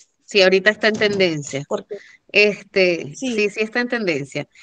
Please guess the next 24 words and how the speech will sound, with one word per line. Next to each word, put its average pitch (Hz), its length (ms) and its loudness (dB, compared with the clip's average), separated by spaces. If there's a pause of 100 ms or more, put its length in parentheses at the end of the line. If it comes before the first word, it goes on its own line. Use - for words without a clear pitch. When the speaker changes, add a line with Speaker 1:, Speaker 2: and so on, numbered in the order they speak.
(280)
Speaker 1:
Eh, 220 260 4
sobre 240 320 0
la 240 140 0
microbiota 240 640 -2
sí 277 120 -4
he 240 40 -2
escuchado, 220 720 0
¿verdad? 190 320 -2 (460)
Pero 247 300 2
para 233 340 2
ello 240 540 -4
el 202 340 0
médico 220 680 -4 (320)
en 196 320 -2
sí, 226 300 -8
el 196 180 -2
médico, 226 1000 -2
eh, 170 200 -4
pediatra, 196 640 -2 (400)
es 208 220 -2
el 226 140 -8
que 226 120 -4
te 208 160 -2
puede, 208 600 0